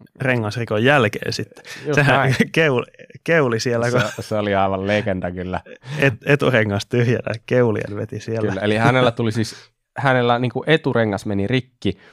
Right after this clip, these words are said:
Speaker 2: niin hän niinku tajusi, että hän pääsee keulien kovempaan <laughs> ajamalla tota, <laughs> niinku normaalisti. Se oli aika, aika siistin näköistä, että
Speaker 1: Joo.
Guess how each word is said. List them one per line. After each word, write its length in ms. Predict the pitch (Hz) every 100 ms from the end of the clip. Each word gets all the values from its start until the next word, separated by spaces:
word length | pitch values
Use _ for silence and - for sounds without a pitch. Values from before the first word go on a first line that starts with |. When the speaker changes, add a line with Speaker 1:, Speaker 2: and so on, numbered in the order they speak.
| _
Speaker 2:
niin 200 | - 98
hän 100 | 107
niinku 160 | 104 110 -
tajusi, 360 | 123 110 98
että 140 | 98 -
hän 120 | 117
pääsee 260 | 117 113 113
keulien 600 | - 165 147 104 90 90
kovempaan 680 | - 110 104 98 214 98 185 - 180
<laughs> 220 | - 107 113
ajamalla 340 | 110 104 104
tota, 320 | - - - - - - -
<laughs> 360 | 151 - 135
niinku 200 | 139 - - 190 202 180
normaalisti. 540 | 175 196 170 151 147 143
Se 60 | -
oli 100 | 202
aika, 160 | 185 202 - _ _ - _
aika 140 | 208 214
siistin 400 | 254 214 - 165
näköistä, 500 | 190 170 113 - 101
että 220 | 101 -
Speaker 1:
Joo. 200 | 131 110